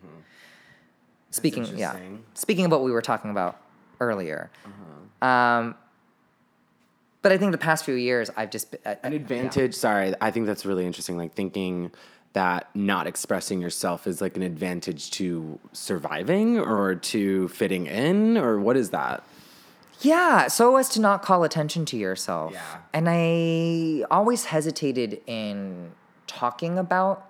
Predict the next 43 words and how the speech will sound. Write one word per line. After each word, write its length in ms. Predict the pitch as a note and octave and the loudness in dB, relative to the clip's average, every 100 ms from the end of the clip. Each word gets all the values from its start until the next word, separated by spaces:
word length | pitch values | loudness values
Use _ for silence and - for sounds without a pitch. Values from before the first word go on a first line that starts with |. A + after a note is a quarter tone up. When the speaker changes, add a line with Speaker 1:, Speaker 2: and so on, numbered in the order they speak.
| _ _ - | _ _ -4
Speaker 2:
this 720 | E3+ G#3 G#3+ - - - - _ - | 0 0 0 -6 -6 -10 -12 _ 0
openly 720 | F3+ F#3 G3 G3+ G#3 G#3+ G#3+ - - - - | 0 2 0 0 0 -2 -6 -14 -20 -20 -8
because 260 | D3+ D3+ D#3 | -6 -4 0
I 80 | C#3 | 0
feel 320 | - D#3 D#3+ | 0 0 2
like 320 | D3 C3 - | 4 2 -2
there 160 | C3 B2+ | 0 2
is 300 | C3+ C3 - | 2 -2 -6
a 60 | - | -8
certain 300 | - B2 A#2+ | -4 -4 -4
amount 220 | A2 G#2 | -4 -4
of 60 | |
shame, 680 | - - G#2 A2 B2 C#3 D3 - _ _ - - | -6 -6 -6 -6 -8 -8 -12 -16 _ _ -20 -10
both 260 | C#3+ G3+ A#3 | 2 2 2
sides. 600 | - F2+ D2 D#2+ - - _ _ _ | -2 -4 -4 -12 -12 -14 _ _ _
Shame 460 | - - F3+ F#3+ F#3+ | -10 -4 0 0 0
of 220 | D3+ C3+ | 0 -2
the 140 | B2 A#2+ | -2 -2
emotions, 800 | C3 C#3+ - F#2+ F#2 C#3 - - - - - | -2 -2 -4 -8 -8 -12 -14 -18 -20 -14 -4
and 120 | C#3+ | -2
then 120 | C#3+ | -2
shame 420 | C#3+ - D3+ E3 | -2 0 0 0
that 160 | C#3 B2+ | 0 0
I'm 200 | A#2 A#2+ | 0 -2
ashamed 640 | A2+ - F3 A#2 E2+ F2+ - - | -2 0 0 0 -4 -12 -14 -8
of 140 | A#2+ | -4
the 80 | A#2 | -2
Speaker 1:
Mm-hmm. 100 | G#2+ | -2
Speaker 2:
emotions, 340 | G2+ - G#2 | -4 -6 -10
'cause, 160 | - - | -12 -14
like, 120 | F#2 | -10
"Oh, 300 | - A#2+ - - | -8 -8 -10 -12
gosh, 220 | G#2 A2+ | -12 -10
I'm 120 | A#2 | -8
better 200 | F#2+ F2+ | -6 -6
than 140 | E2+ F#2 | -8 -8
this. 300 | E2+ A2+ - | -8 -8 -6
I 80 | A2+ | -6
don't 140 | F#2+ | -6
have 360 | F#2+ F#2 F#2 - | -8 -10 -12 -14
blah, 140 | - | -14
blah, 180 | - E2+ | -12 -8
blah," 220 | F#2 D#2+ | -8 -8